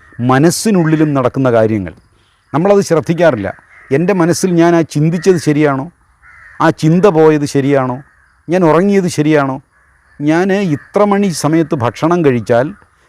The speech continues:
രാവിലെ ഇത്ര മണിയാകുമ്പോഴേക്ക് എനിക്ക്, ആ, ടോയ്ലറ്റിൽ പോകാൻ പറ്റുമോ? നിങ്ങളത് ശ്രദ്ധിച്ചിട്ടുണ്ടാവില്ല. അത് ശ്രദ്ധിക്കണം. വൈകുന്നേരം ഇത്ര മണിക്ക് ഭക്ഷണം കഴിച്ചാൽ, ഇന്ന ഭക്ഷണം കഴിച്ചാൽ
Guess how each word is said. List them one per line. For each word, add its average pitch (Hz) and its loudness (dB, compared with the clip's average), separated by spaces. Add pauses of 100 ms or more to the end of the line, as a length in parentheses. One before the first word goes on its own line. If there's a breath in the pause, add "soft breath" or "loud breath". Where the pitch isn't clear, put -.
രാവിലെ 156 2
ഇത്ര 180 -4
മണിയാകുമ്പോഴേക്ക് 156 0 (540)
എനിക്ക്, 156 0 (340)
ആ, 139 4 (140)
ടോയ്ലറ്റിൽ 160 0
പോകാൻ 143 -2
പറ്റുമോ? 127 -4 (360)
നിങ്ങളത് 196 -2
ശ്രദ്ധിച്ചിട്ടുണ്ടാവില്ല. 139 -2 (480)
അത് 143 -4
ശ്രദ്ധിക്കണം. 143 -4 (540)
വൈകുന്നേരം 190 2
ഇത്ര 202 -2
മണിക്ക് 190 -2
ഭക്ഷണം 151 -2
കഴിച്ചാൽ, 127 -2
ഇന്ന 185 2
ഭക്ഷണം 147 -2
കഴിച്ചാൽ 120 -4